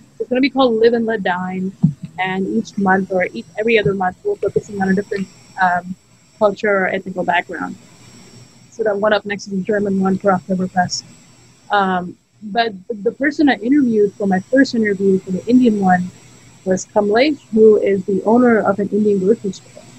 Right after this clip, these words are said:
And people like him, you would never see them. You would never know about them. Uh, I call him a hidden hero because he's done things to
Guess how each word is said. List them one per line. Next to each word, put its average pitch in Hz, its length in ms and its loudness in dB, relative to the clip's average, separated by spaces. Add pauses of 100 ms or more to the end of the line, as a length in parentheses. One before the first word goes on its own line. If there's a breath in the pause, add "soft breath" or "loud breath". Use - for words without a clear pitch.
(600)
And 202 380 -2 (300)
people 330 220 -2
like 277 180 0
him, 233 560 -2 (320)
you 254 120 -4
would 247 120 0
never 233 220 0
see 247 220 -8
them. 208 160 -10 (260)
You 240 80 -4
would 240 100 0
never 254 200 4
know 240 160 4
about 254 280 0
them. 247 380 -4 (640)
Uh, 196 280 2
I 208 80 -2
call 214 240 2
him 226 80 2
a 214 60 0
hidden 208 260 2
hero 196 380 4
because 202 200 0
he's 190 140 0
done 196 200 -2
things 208 240 -10
to 202 60 -14